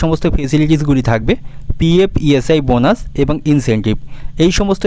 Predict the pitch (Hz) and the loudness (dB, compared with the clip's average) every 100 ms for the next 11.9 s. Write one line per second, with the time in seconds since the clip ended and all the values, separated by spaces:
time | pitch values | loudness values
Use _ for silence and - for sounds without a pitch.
0 | 185 151 156 151 160 - 147 127 110 104 | -2 0 0 0 0 0 0 0 -2 -2
1 | 104 - - 160 165 196 160 139 180 165 | -4 -6 -2 -2 0 0 0 0 2 0
2 | 143 147 151 160 143 127 117 - 120 120 | 2 0 2 0 2 2 0 0 -2 0
3 | 226 - - - - - - - - - | -2 -4 -14 -12 -8 -6 -8 -10 -6 -2
4 | 160 190 170 175 180 185 170 170 156 147 | 0 0 0 0 0 0 2 2 2 0
5 | 123 107 104 107 113 - 143 196 180 147 | 0 0 0 -2 -4 -4 -2 0 0 -2
6 | 160 165 143 127 151 165 170 165 160 180 | -2 0 -2 0 0 0 0 2 2 0
7 | 165 175 170 147 151 139 165 156 143 131 | 0 0 2 2 2 0 0 0 0 0
8 | 123 113 120 107 104 104 98 117 117 - | 0 0 0 0 0 0 0 -2 -4 -6
9 | - - - 180 190 196 - 185 170 180 | -8 -12 -2 2 4 2 2 0 0 0
10 | 180 - 156 165 165 185 214 - 160 160 | 0 0 0 2 2 2 2 0 0 0
11 | 160 151 - 156 151 165 165 156 123 | 2 0 0 -2 0 0 0 0 0